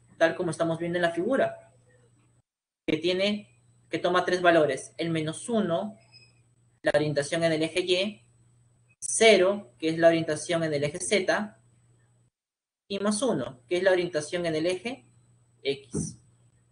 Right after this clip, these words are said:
Tres orbitales. El subnivel dos o subnivel D tiene cinco orbitales y cada uno de ellos toma estos cinco valores, ¿no? Va tomando cada uno un valor.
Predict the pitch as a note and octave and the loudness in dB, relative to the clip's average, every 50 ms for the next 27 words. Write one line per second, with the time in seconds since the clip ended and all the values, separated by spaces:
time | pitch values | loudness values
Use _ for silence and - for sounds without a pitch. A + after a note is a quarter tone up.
0 | _ _ _ _ _ _ - G3 F#3+ F#3+ - F#3 E3+ D3+ D3+ D3+ - C3 A2+ - | _ _ _ _ _ _ -2 0 0 0 0 0 0 -2 -2 -2 -2 0 0 -2
1 | - - - - - - - - - - - - - - - - - - _ _ | -4 -8 -14 -16 -16 -14 -12 -10 -10 -8 -10 -12 -12 -14 -16 -18 -20 -20 _ _
2 | _ _ _ _ _ - G3 F#3+ F#3 - - F#3+ F#3+ F#3+ F#3+ G3 G#3+ G#3+ G#3+ G#3+ | _ _ _ _ _ -6 -4 -4 -2 -2 -4 -4 -4 -2 2 4 4 4 4 2
3 | G#3+ G#3+ - - - _ _ _ - F3+ G3 - F#3+ - - - - - - _ | -2 -8 -12 -18 -20 _ _ _ 0 4 6 6 6 6 2 -4 -12 -16 -18 _
4 | _ _ _ _ _ _ _ _ _ _ _ _ _ _ _ _ _ _ _ _ | _ _ _ _ _ _ _ _ _ _ _ _ _ _ _ _ _ _ _ _
5 | D#3 D#3+ E3+ F3 F3+ - - E3+ F3 F3 E3 F#3+ G3 G3 G3+ G3+ F3+ C#3 C3 - | -6 -4 -4 -4 -4 -6 -6 -6 -4 0 2 2 2 2 2 0 0 0 -2 -6
6 | - _ _ _ _ _ _ _ _ _ - F#3 F#3 F#3 F#3 F3+ F3+ - - - | -14 _ _ _ _ _ _ _ _ _ 2 2 4 4 2 -2 -4 -4 -6 -6
7 | - A#3 A#3 A3+ G#3+ G#3 G3 F#3 E3 D#3 D#3+ D#3 - D3+ C3+ B2 A2 G#2+ - - | -4 -2 0 0 0 2 2 2 2 0 -2 0 2 4 4 4 2 -2 -8 -10
8 | - - - - _ - F#3 F#3 - - F#3+ G3 G3+ G3+ G3+ G3 G3+ G3+ G3 G3+ | -14 -18 -20 -20 _ -12 -12 -6 0 4 6 6 6 6 4 2 0 0 0 0
9 | F#3 G3 F#3+ - - - G#3 G#3 G#3+ A#3 A#3+ - - - - _ _ - F#3 F#3 | 0 0 -2 -4 -4 -2 0 0 2 0 0 -2 -6 -16 -20 _ _ -2 -2 -2
10 | F#3 - - F#3+ F#3+ F#3 - - - _ _ - - F#3+ F#3 F3+ - E3+ D#3+ C#3+ | -2 -4 -8 -10 -10 -10 -12 -20 -20 _ _ -16 -12 -10 -10 -8 -4 -2 2 2
11 | C3+ C3+ C3+ A#2+ A#2 C3 D#3 E3 - - - _ _ - - - - - _ - | 2 2 2 0 -4 -6 -10 -14 -16 -18 -18 _ _ -20 -20 -20 -20 -20 _ -20
12 | - _ _ _ _ _ _ - E3 D#3+ - D#3+ E3 E3 E3+ E3+ E3+ F3 E3+ E3+ | -20 _ _ _ _ _ _ -12 -10 -8 -6 -4 -2 -2 -2 -2 -4 -2 0 4
13 | E3 E3 E3 E3 E3 E3 D#3+ D3 C3 - - - | 4 4 4 4 0 0 2 2 2 2 0 -4